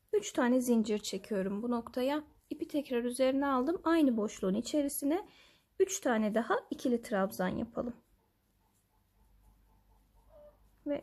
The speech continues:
üç. Şöyle. İki tane zincir çekiyorum buraya. Tekrar üzerine aldım. Bir sonraki boşluğa geçiş yapacağım. Üç tane yan yana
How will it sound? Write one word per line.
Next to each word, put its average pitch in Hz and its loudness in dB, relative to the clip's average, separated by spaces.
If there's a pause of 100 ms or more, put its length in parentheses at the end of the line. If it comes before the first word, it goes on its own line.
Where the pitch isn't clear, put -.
üç. - -12 (460)
Şöyle. 254 -6 (460)
İki 370 0
tane 214 2
zincir 254 0
çekiyorum 311 2
buraya. 294 4 (480)
Tekrar 277 0
üzerine 254 0
aldım. 330 2
Bir 294 2
sonraki 220 -2
boşluğa 226 -2
geçiş 240 -6
yapacağım. 320 0 (1040)
Üç 392 2
tane 208 2
yan 220 2
yana 202 0